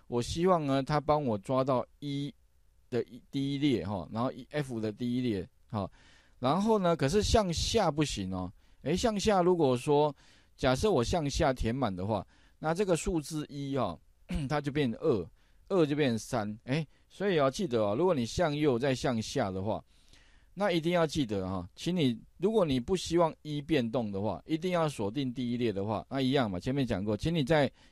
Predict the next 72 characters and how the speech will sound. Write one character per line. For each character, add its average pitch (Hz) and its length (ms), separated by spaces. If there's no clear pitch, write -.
一 180 180
的 160 100
前 131 200
面 143 140
加 127 180
个 117 100
钱 98 260
的 92 120
符 92 180
号。 95 200
OK， 139 300
好， 117 160
所 131 100
以 180 60
这 165 120
个 165 100
地 156 120
方 147 160
很 107 140
重 117 240
要， 104 220
如 135 80
果 165 80
你 151 100
少 95 260
这 135 140
个 123 80
动 113 240
作 98 240
哈， 87 180
那 123 160
后 170 260
面 151 340
的 120 160
公 135 320
式 113 420
也 98 160
就 113 160
错 117 260
误 98 200
了 78 140
哦， 82 60
这 131 140
个 127 80
地 123 160
方 120 180
很 90 320
注 110 300
意， 107 140
很 101 180
需 95 160
要 131 100
注 120 280
意 104 80
哦。 95 100
所 143 140
以 170 40
你 143 80
按 170 160
确 170 160
定 156 160
之 147 120
前， 117 220
你 127 160
要 175 160
想 104 300
多， 135 180
你 127 100
下 135 300
一 117 100
步 107 300
哦， 87 180